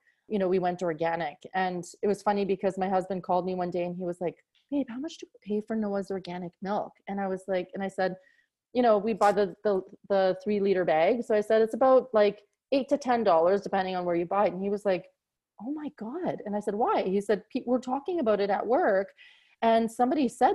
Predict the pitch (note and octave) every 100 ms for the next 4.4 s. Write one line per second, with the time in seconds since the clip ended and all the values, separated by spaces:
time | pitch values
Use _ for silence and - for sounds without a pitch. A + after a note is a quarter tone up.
0 | - F#3+ G3+ G3+ G3 G3 F#3 G#3 A#3 A3+
1 | G#3 F#3+ F3+ E3+ E3+ F3 G#3 G#3+ A#3+ A#3
2 | G3 F3+ E3+ - E3+ E3+ F3+ - G3 B3+
3 | A#3+ - G3 F3 E3+ D#3+ F3+ G3 E3 F#3+
4 | F3 F3 F#3